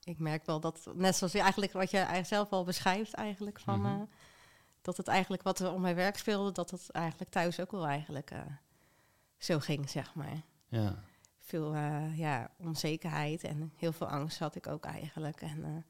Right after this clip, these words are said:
Speaker 1: ik vond het moeilijk ook om de gesprekken daarover op aan te gaan, zeg maar.
Speaker 2: Ja.
Speaker 1: Ook weer op reactie van, hè, hoe het dan allemaal zou gaan verlopen en zo.
Speaker 2: Dus je hebt daar al wel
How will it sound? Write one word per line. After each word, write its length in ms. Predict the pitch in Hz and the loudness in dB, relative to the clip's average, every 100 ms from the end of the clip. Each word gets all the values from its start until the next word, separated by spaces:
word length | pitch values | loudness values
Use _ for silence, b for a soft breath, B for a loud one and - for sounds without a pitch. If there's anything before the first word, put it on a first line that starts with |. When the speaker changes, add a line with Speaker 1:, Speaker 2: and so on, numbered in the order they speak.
| b b b b | b b b b
Speaker 1:
ik 60 | - | -8
vond 180 | 175 165 | -6 0
het 100 | 165 | 2
moeilijk 280 | 165 160 | 2 0
ook 160 | 151 170 | -2 -2
om 140 | 165 | -2
de 280 | 160 156 156 160 | 0 0 -2 -4
gesprekken 540 | - 202 - - 185 | -4 0 4 4 6
daarover 480 | 180 156 180 165 175 | 4 4 2 0 -2
op 120 | 170 | -2
aan 220 | - 170 | 0 0
te 100 | 160 | -2
gaan, 280 | - 151 156 | -2 -2 -2
zeg 240 | - 143 - | -4 -6 -6
maar. 220 | 160 170 - b b b b | -8 -8 -14 b b b b
Speaker 2:
Ja. 300 | 117 110 - - | 4 4 2 0
Speaker 1:
Ook 180 | 170 165 | 0 4
weer 240 | 170 160 | 4 4
op 180 | 165 165 | 0 0
reactie 640 | 160 175 165 - - 165 | 6 6 6 2 -2 0
van, 320 | - 156 165 156 | 2 2 2 0
hè, 240 | 156 175 208 - | 0 0 -4 -4
hoe 100 | 175 | -4
het 100 | 170 | 0
dan 140 | 165 | 0
allemaal 240 | 147 160 160 | 0 0 0
zou 200 | 156 151 | -2 -2
gaan 200 | 147 143 | -4 -4
verlopen 460 | 156 156 170 - 156 | -4 -4 -4 -4 -4
en 80 | 156 | -4
zo. 100 | 151 160 - B B B B B B B | -6 -10 -14 B B B B B B B
Speaker 2:
Dus 160 | B 117 | B 8
je 60 | 117 | 8
hebt 160 | 123 | 8
daar 200 | 120 127 | 10 10
al 100 | 120 | 10
wel 400 | 117 127 123 120 | 8 8 6 2